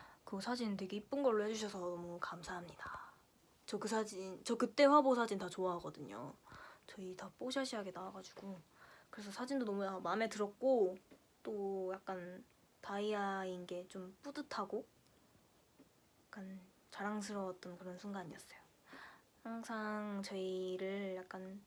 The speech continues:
떳떳하게 만들어주시는 게 에이드인 것 같고 너무너무 고맙게 생각하고 있습니다.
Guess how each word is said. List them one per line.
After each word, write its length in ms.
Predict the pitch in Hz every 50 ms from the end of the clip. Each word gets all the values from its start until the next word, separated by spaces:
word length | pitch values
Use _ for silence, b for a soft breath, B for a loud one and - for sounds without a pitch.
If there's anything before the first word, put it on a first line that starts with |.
| - -
떳떳하게 720 | - 262 - 285 269 - - - 220 208 196 190 202 214 - B B B B B B B - -
만들어주시는 880 | - 196 202 202 202 208 208 208 202 196 196 190 185 190 185 185 185 180
게 80 | 196 202
에이드인 540 | 196 185 185 190 190 - 202 190 180 180 175
것 120 | 175 165
같고 440 | - 156 - - - 214 208 196 190 - - - _ -
너무너무 500 | - 190 190 196 196 190 180 180 180 180 175
고맙게 840 | - - 180 185 180 180 180 180 180 185 185 - _ - - 185
생각하고 380 | - 214 214 226 - - - -
있습니다. 480 | - - - - 170 160 165 - -